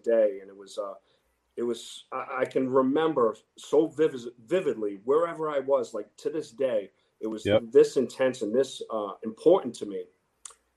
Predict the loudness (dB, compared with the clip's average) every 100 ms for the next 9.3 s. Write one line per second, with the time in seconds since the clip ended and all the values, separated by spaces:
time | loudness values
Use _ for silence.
0 | _ -2 -2 -2 -6 -4 -2 0 0 0
1 | 0 -2 -2 -4 -6 -6 -6 -8 -18 -8
2 | 2 4 2 -6 -8 -2 -2 -2 -4 -6
3 | -8 -6 -6 -8 -10 -10 -10 -6 -6 -6
4 | -14 _ _ _ _ -4 -4 -2 -2 -2
5 | 2 6 8 6 2 -4 -10 -12 -10 -10
6 | -10 -12 -12 -8 -2 -2 -4 -12 _ _
7 | _ _ _ -6 -6 -6 -2 0 2 2
8 | 2 0 -6 -4 -4 -6 -10 -12 -8 -4
9 | -2 -2